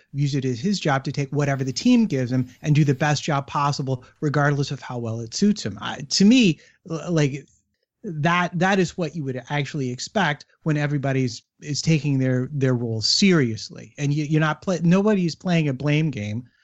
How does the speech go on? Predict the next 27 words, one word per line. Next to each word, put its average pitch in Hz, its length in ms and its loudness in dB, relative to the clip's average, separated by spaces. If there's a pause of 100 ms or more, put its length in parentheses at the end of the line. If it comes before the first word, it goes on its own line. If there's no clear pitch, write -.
(160)
No 143 160 2
one's 143 160 4
going 131 180 -2
to, 123 80 -10
"It's 151 140 -2
entirely 165 640 2
the 123 80 -6
team's 131 240 -8
fault. 110 240 -14
They've 127 200 -6
let 127 280 -6
me 127 100 -4
down." 107 420 -8
That's - 380 -2
when 143 140 -4
things 127 280 -8
start 117 220 -10
to 131 60 -10
get 127 160 -8
toxic 110 460 -8
and 127 120 0
bad 196 280 0
in 120 100 2
an 123 80 -2
organization. 107 880 -4 (140)
Yeah, 147 200 0
Alex. 143 600 -4